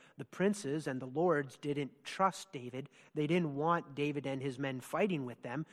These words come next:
So instead, David and his men return to the city of Ziklag in the southern part of the Philistines, of the land of the Philistines. But now it's here, on their way back home to Ziklag,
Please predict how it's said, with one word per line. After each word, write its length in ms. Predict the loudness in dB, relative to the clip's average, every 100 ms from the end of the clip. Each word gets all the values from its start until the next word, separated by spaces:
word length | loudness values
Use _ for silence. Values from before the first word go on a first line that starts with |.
| -18 -8
So 240 | 2 6
instead, 500 | 6 2 8 8 8
David 320 | 4 2 4
and 140 | 4 4
his 160 | 2
men 280 | 0 -2 -4 -6 -14
return 800 | -6 -6 -4 0 2 4 2 -2 -6
to 100 | -4
the 120 | -2
city 320 | -2 -2 -2 -4
of 120 | -2
Ziklag 440 | -2 0 -4 -4 -10 _ _
in 140 | -2
the 80 | -2
southern 560 | -2 -6 -4 -2 -2 -4 -10 _
part 220 | -8 -4 -4
of 100 | -4
the 80 |
Philistines, 760 | -6 -2 -2 -4 -12 -12 -18 -20 _ _
of 100 | -12
the 80 | -6
land 220 | -4 -2
of 100 | -2
the 60 | -4
Philistines. 680 | -4 -6 -6 -18 -20 -20 -20 _ _ -12 4
But 120 | 10
now 140 | 12
it's 120 | 10 8
here, 480 | 8 10 10 8 4 -2 10
on 260 | 12 12
their 180 | 12 10
way 220 | 8 6
back 240 | 10 8 8
home 220 | 6 6
to 120 | 4
Ziklag, 560 | 4 4 6 8 6